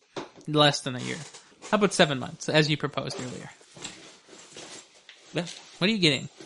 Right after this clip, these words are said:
Speaker 2: Screwdriver.
Speaker 1: For what purpose? I strongly suggest
Speaker 2: Screws.
Speaker 1: not opening the Nexus seven.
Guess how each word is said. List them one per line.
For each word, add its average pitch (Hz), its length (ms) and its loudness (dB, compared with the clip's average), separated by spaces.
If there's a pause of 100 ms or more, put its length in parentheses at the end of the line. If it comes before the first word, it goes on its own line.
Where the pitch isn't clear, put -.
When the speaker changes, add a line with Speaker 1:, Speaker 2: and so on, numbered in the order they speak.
(260)
Speaker 2:
Screwdriver. 110 420 -6
Speaker 1:
For - 680 -8
what 190 160 4
purpose? - 440 -4 (1120)
I 156 100 6
strongly 185 420 6
suggest 151 440 4
Speaker 2:
Screws. 120 220 -4
Speaker 1:
not 151 340 8
opening 147 420 0
the 139 80 -2
Nexus 131 340 -2
seven. 135 360 -4